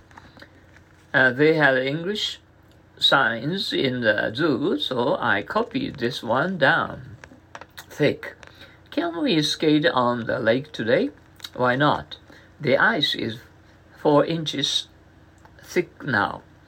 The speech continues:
The weeds are thick in our garden, Father. Well, let's get rid of them this afternoon. It will be a good exercise.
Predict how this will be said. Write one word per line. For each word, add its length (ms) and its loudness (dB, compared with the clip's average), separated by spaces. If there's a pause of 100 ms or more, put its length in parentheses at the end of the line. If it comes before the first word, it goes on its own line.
(680)
The 280 6
weeds 440 -2
are 500 2
thick 340 -4
in 340 -4
our 340 2
garden, 600 2
Father. 380 0 (400)
Well, 540 2
let's 500 -2
get 260 0
rid 240 0
of 260 4
them 420 -4
this 320 -8
afternoon. 840 -2 (760)
It 180 0
will 140 0
be 260 6
a 300 6
good 320 -4
exercise. 880 -4